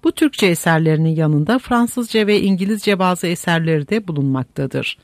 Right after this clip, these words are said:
Felsefeye ait düşüncesi. Celal Nuri, Tarihi İstikbal adlı eserinin Mesail-i Fikriye kısmında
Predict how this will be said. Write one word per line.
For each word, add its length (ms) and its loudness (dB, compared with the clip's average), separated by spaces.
Felsefeye 540 2
ait 420 0
düşüncesi. 720 -4
Celal 320 4
Nuri, 480 4
Tarihi 500 2
İstikbal 680 0
adlı 300 -2
eserinin 680 0
Mesail-i 800 2
Fikriye 560 -4
kısmında 640 -2